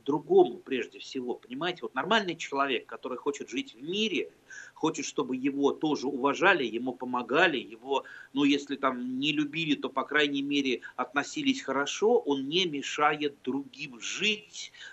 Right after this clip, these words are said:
он, э, трижды спросит: "Вам вот не мешает мой радиоприемник или там магнитофон? Э, если будет мешать, я сделаю е-, сделаю его потише".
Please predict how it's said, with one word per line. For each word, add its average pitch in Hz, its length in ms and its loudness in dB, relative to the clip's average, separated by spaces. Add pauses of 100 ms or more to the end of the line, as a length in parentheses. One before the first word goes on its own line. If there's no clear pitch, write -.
он, 151 220 0
э, 131 200 4
трижды 165 560 4
спросит: 170 720 6
"Вам 143 140 2
вот 143 160 0
не 151 60 -6
мешает 202 520 4
мой 135 160 0
радиоприемник 131 960 0
или 113 200 -14
там 117 160 -8
магнитофон? 139 920 4 (360)
Э, 127 400 4
если 147 260 2
будет 180 220 2
мешать, 254 380 4
я 165 140 4
сделаю 180 600 10
е-, 147 440 4
сделаю 196 380 0
его 175 200 2
потише". 175 800 -6